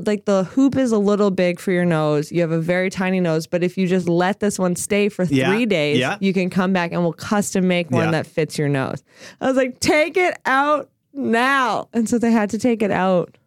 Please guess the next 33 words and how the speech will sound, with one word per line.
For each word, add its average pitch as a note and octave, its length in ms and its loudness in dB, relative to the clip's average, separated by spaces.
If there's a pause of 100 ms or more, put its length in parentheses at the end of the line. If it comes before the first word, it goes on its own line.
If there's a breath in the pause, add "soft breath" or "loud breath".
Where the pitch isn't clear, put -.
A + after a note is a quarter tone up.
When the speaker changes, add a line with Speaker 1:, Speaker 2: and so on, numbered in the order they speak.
(520 soft breath)
Speaker 1:
And F#3 80 2
I F#3+ 80 2
tried G#3+ 240 0
to A3 80 0
pay G3+ 260 2
them G3 160 2
still, F3+ 220 0
and F3 80 2
they're D#3+ 100 2
like, E3 160 2
"No, D#3 300 2
this D3+ 180 -2
has E3+ 140 -2
been E3+ 160 0
mortifying C#3+ 580 0
for - 160 -6
both C#3+ 320 0
you C#3+ 140 2
and D3+ 180 2
I. F#3 280 2
Speaker 2:
<laughs> A#3 80 4
Speaker 1:
Just G3 200 2
Speaker 2:
We're E3+ 280 4
Speaker 1:
take D3+ 100 -4
your - 140 2
Speaker 2:
horrified. F3+ 300 2
Speaker 1:
money D#3+ 240 2
and F3+ 300 0
leave." C#3+ 460 0 (160)
Speaker 2:
Huh. D#3+ 380 -2 (460 soft breath)
Speaker 1:
And A3+ 120 2
they C4 80 2
said, D#4+ 220 0